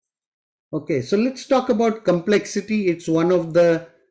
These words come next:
six characteristics that help to facilitate adoption. Relative advantage is the most important,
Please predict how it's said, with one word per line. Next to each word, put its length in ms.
six 420
characteristics 1200
that 260
help 380
to 240
facilitate 760
adoption. 720
Relative 520
advantage 640
is 200
the 80
most 380
important, 680